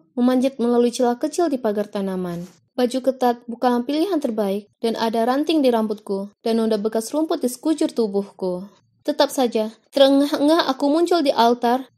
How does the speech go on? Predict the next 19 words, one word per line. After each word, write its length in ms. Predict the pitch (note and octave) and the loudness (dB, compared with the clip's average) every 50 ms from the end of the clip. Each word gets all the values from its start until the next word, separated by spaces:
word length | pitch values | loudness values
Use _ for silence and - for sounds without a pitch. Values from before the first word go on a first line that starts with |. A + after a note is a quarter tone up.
| _ _ _ | _ _ _
dan 160 | - A#3+ B3 | 2 4 4
melambaikan 480 | B3+ B3+ B3 B3 B3 C#4 C#4+ D#4 D#4 | 4 4 4 4 4 4 4 4 4
bukti 240 | C#4+ C4 B3 - C4+ | 2 2 0 2 4
laporan 560 | B3+ B3 A#3+ A#3 A#3+ C#4 C#4 D4 D4+ D4 C4 | 6 6 6 6 4 2 2 4 4 4 4
bank 320 | A#3+ A#3 A3+ A#3 A#3+ A#3+ A#3+ | 4 4 4 2 0 -2 -2
dan 160 | G3+ A3+ A#3 | 0 0 2
pesan 320 | A3 C#4 C#4 - E4+ D#4+ | 2 2 2 2 2 4
di 80 | D#4 C#4 | 4 4
antara 320 | B3 B3+ B3 B3 A#3+ A#3 | 4 2 2 2 0 0
aku 320 | - - D#4 - D#4+ D4+ B3 | 0 -2 -2 0 0 2 2
dan 160 | B3 A#3 A3+ | 2 2 0
Kath 240 | A3+ A#3 A#3 A#3+ - | 0 0 0 0 0
di 160 | G#3 A3+ G#3+ | 0 0 2
depan 240 | C4+ C#4 - D4+ C#4+ | 2 2 2 2 2
muka 240 | C4 B3+ C4 A#3 - | 2 0 0 0 -2
Andrew, 400 | G#3 G#3+ G#3 G3+ G3+ G3 G3 G3+ _ | 0 -2 -2 -2 -4 -4 -6 -8 _
dan 160 | A3+ G#3+ A3 | -2 -2 0
berteriak, 640 | A3+ A3+ A#3 A3+ - A#3 A3 A3+ A3 G#3+ G#3 G#3+ - - _ _ _ _ _ - | 0 0 -2 -2 -2 -2 0 2 2 2 2 0 -2 -8 _ _ _ _ _ -2
"Lihat, 480 | D4 E4+ F4 F4 D#4 C4 G#3 - - | 0 2 2 2 2 0 0 -2 -4